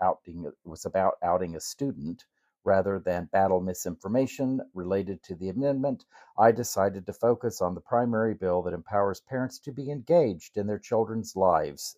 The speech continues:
end quote. Well, I don't know why parents would need to have a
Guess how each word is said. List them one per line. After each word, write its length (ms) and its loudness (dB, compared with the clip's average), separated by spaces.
end 240 -6
quote. 360 -8
Well, 300 4
I 140 4
don't 180 0
know 140 2
why 380 6
parents 680 -6
would 260 -8
need 240 -8
to 120 -8
have 720 -2
a 580 0